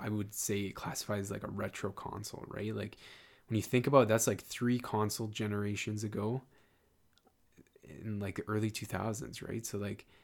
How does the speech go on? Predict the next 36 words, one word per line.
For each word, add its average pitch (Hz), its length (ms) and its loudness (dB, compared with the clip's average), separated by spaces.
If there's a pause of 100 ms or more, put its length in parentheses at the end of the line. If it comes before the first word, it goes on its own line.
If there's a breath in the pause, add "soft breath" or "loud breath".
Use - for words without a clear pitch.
(260 soft breath)
that's, - 420 0
like, 180 200 -2 (440)
getting, 139 560 4
getting 131 180 2
pretty 123 240 0
<laughs> - 0 -
retro 107 500 4
there. 101 400 2
Maybe 117 280 4
not 131 180 8
in, 120 140 6 (380 loud breath)
when 113 100 2
we 110 60 4
look 107 200 0
back 101 300 4
to, - 140 -6
like, 101 340 -4
the 107 120 -2 (140)
eighties 98 520 -4
of 87 280 -8 (300 soft breath)
the - 120 -8
N 104 100 0
E 101 140 -2
S 92 280 -2
and - 360 -8 (540 soft breath)
S 101 220 2
N 98 100 0
E 98 140 -2
S, - 160 -4
but - 320 -4 (960)
anyways, 123 360 10
sorry. 113 380 8 (880 loud breath)
I 117 880 6
tested 135 360 6
it 104 40 6
out. 110 300 6